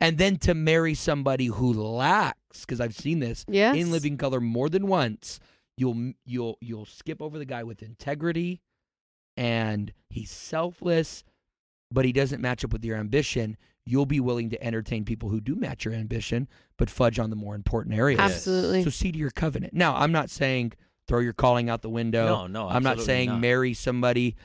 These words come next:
Speaker 1: you know, and so we're also, there's so many ladies just so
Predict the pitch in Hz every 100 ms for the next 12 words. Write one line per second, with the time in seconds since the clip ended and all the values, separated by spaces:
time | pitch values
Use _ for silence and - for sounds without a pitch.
0 | _ _ - 131 120 120 120 151 - 151
1 | 135 139 160 - 151 - - 139 135 -
2 | 175 170 147 120 113 - - - 139